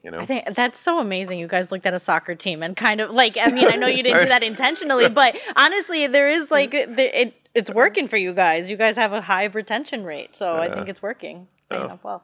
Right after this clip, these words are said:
Speaker 1: Yeah, no, thank you. We're, you know, we're, we're certainly happy about it, and I mean, I'd love, there, there's so much, so many great people at the community, and,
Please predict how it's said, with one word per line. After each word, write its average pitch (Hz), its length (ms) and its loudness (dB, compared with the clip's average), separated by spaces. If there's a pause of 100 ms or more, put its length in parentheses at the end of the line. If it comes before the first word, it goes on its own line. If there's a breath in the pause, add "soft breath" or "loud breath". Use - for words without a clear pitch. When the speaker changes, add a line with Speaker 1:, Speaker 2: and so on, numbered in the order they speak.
Speaker 1:
Yeah, 147 340 0
no, 131 180 0
thank 127 260 -6
you. 90 160 -2
We're, 95 180 -2
you 101 140 -6
know, 87 100 0
we're, 98 220 -2 (300 loud breath)
we're 123 100 0
certainly 131 300 2
happy 104 260 0
about 80 320 0
it, 78 80 -4
and 73 140 -6
I 76 80 -6
mean, 76 160 -10
I'd 76 100 -6
love, 82 320 -2
there, 78 140 -4
there's 82 220 -8
so 104 120 -4
much, 92 300 -8
so - 120 -10
many 110 140 -6
great 85 380 -2
people 92 260 -6
at 78 80 -4
the - 60 -12
community, 80 560 -8
and, 73 160 -12